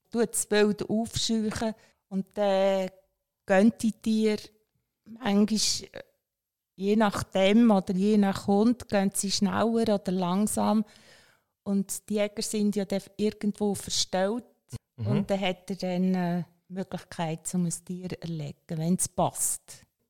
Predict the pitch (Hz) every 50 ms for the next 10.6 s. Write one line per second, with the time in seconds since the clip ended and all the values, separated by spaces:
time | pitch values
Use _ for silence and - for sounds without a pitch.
0 | _ _ _ - 120 113 107 117 131 143 - 156 147 147 - - 135 143 - -
1 | - - _ _ _ _ _ _ _ _ _ _ _ _ _ _ _ _ _ _
2 | _ _ _ _ _ - 202 196 - - - 214 196 190 - - 190 180 180 -
3 | - 196 196 190 240 - - - - 247 240 254 247 - - - 269 - _ -
4 | - 247 247 262 262 220 202 180 - 196 - - 202 190 196 - - - - 226
5 | 247 240 247 262 285 - _ - - - - - 196 180 180 190 - - 202 190
6 | - - 190 190 185 185 - 208 202 190 185 - - 196 196 190 185 - - 185
7 | 175 170 - - - 175 175 175 170 170 170 190 247 294 - _ - - - -
8 | _ _ _ - 117 117 110 - 123 117 117 117 117 113 113 113 113 113 110 110
9 | 110 107 107 107 - - - 208 208 202 - - 214 202 208 202 - - 185 170
10 | 160 170 175 170 165 156 151 104 104 131 175